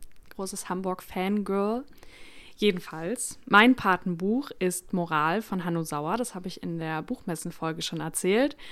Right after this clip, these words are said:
was auch mein großes Highlight war, ihn persönlich zu treffen und das Gespräch mit ihm. Falls ihr das noch nicht gehört habt, könnt ihr gern noch mal in die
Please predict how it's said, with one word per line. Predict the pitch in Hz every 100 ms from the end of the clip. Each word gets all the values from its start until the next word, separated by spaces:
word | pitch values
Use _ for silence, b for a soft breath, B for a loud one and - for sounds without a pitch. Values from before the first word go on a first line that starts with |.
| B B B
was | 196 -
auch | 190
mein | 190 185
großes | 180 190 190 -
Highlight | 185 190 185
war, | 175 175 -
ihn | 175
persönlich | 185 175 185 175
zu | 180
treffen | - 175 -
und | 156
das | - -
Gespräch | - - 233 262 240
mit | 214
ihm. | 202 208 202
Falls | - 180 180
ihr | 160
das | 170 -
noch | 180
nicht | 180 -
gehört | 180 175 -
habt, | 175 - -
könnt | 185 175
ihr | 170
gern | 160 165
noch | 175
mal | 170 160 165 -
in | 175 175 170
die | 170 175 170